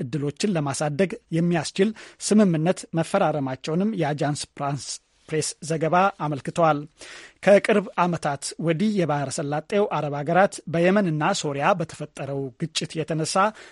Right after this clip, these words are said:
ከኢራን ጋር እየተባባሰ የነበረውን ውጥረት ለማርገብ ጥረት እያደረጉ መሆናቸውን ዘገባው አመልክቷል።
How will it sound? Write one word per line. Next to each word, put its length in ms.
ከኢራን 420
ጋር 240
እየተባባሰ 680
የነበረውን 640
ውጥረት 420
ለማርገብ 520
ጥረት 300
እያደረጉ 520
መሆናቸውን 680
ዘገባው 460
አመልክቷል። 680